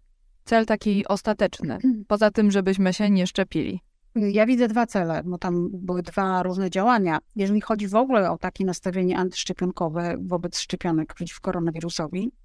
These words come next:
Speaker 2: wszelkich, e, no to po pierwsze było to intensywne działanie rosyjskie.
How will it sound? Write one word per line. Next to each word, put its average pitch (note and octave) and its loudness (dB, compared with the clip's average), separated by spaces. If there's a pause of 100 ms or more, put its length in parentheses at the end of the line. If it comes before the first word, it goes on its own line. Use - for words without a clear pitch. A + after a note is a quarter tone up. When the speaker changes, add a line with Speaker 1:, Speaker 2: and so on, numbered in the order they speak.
Speaker 2:
wszelkich, - -4 (420)
e, A3+ 6
no A3+ 4
to A#3+ 2
po A#3+ -2
pierwsze B3+ 2
było A3 0
to A3+ -2
intensywne A3+ 0
działanie G3+ 2
rosyjskie. F#3+ -2